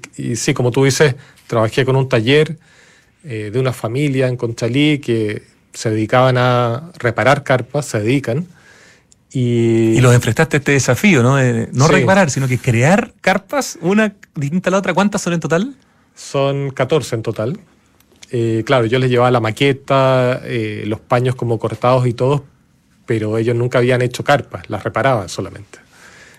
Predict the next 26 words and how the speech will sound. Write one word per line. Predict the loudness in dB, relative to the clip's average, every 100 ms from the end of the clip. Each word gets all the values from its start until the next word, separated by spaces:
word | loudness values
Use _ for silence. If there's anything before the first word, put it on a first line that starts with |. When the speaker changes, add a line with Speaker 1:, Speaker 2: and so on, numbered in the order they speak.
| _ -10
Speaker 1:
Eh, | -6 -6 -6 -10 -12 -8
lo | -2
cual | 0 0
fue | 0 2
un | 2
desafío | 0 -2 -2 -2
gigante, | 0 0 0 -2
pero | -2 2 2
ellos, | 2 0 -2 -8 -16 -20 _ _ _ -20 _ _
nada, | -4 -4 -6 -10 _ -20 -20 -20 -18 -4
muy, | 2 4 4 2 2 0 -6 -12 _
muy | -2 0
buena | 2 2
onda | 4 2 2 2 2
y | 0
con | -2
muchas | -2 -2 0
ganas | 2 2 2 2
y | 0 0 -2 -4
mucho | -4 -2 0
amor | 2 2
y | -2
lo | -4 -4
hicieron, | -4 -6 -6
así | -8 -6
que | -6 -6